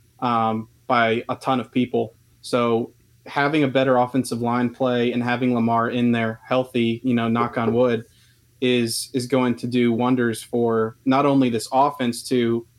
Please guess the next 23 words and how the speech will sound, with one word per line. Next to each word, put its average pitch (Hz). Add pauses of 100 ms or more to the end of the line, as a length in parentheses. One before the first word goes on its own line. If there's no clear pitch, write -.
(140)
regress, 127 (120)
you 135
know, 113
in 127
a 117
positive 123
direction, 120 (500)
um, 117
but 131
also, 120 (560)
uh, 127 (100)
you 127
know, 113 (320)
help 131
the 139
wide 117
receivers 113 (100)
perform 117 (200)
at 120
a, 113 (140)
a 127
higher 120
efficiency. -